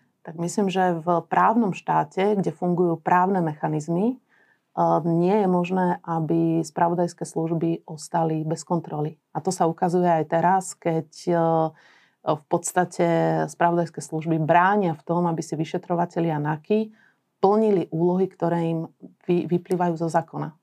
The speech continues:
A podávajú na nich, e, podnety na policajnú inšpekciu, teda podľa toho, čo hovoril policajný prezident. To znamená, že aj tu vidíme, že, e, jednoducho ani spravodajské služby nemôžu ostať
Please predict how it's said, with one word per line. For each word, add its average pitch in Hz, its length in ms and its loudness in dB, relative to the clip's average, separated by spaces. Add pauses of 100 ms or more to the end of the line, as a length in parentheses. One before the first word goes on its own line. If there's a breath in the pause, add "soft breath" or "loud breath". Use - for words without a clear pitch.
(460)
A 160 80 -2
podávajú 170 720 2
na 160 160 -4
nich, 160 400 -4
e, 151 80 0 (160)
podnety 160 400 -4
na 160 80 -4
policajnú 151 560 -4
inšpekciu, 147 480 -12
teda - 160 -14
podľa 160 320 -2
toho, 160 160 -2
čo 156 160 0
hovoril 156 240 2
policajný 151 480 -2
prezident. 151 320 -8
To 170 80 -6
znamená, 185 400 2
že 175 160 2 (400 loud breath)
aj 185 160 0
tu 202 80 6
vidíme, 202 640 4
že, 175 240 4 (320)
e, - 220 -2 (640)
jednoducho 180 560 0 (160)
ani 208 240 4
spravodajské 175 720 -2
služby 156 640 -2 (640)
nemôžu 185 480 0
ostať 190 640 -2